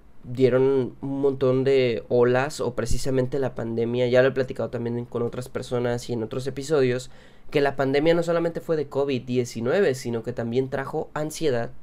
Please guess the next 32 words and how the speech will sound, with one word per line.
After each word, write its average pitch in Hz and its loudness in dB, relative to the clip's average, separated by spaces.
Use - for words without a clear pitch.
depresión. 143 4
Ah, 202 0
por 208 2
cierto, 240 0
tenemos 175 -2
una 202 2
invitada 156 -2
especial. 175 0
A 127 0
ver 131 2
si 143 -2
anda 151 -2
por 147 0
ahí. 156 0
Para 127 0
los 123 -2
que - -12
están 143 -2
en 175 0
Spotify 175 -2
no 131 -2
saben, 143 -2
pero 135 0
para 131 4
los 127 0
que 131 -8
están 127 -2
en 139 2
YouTube 143 -2
están 131 0
viendo 135 4
ahí 143 0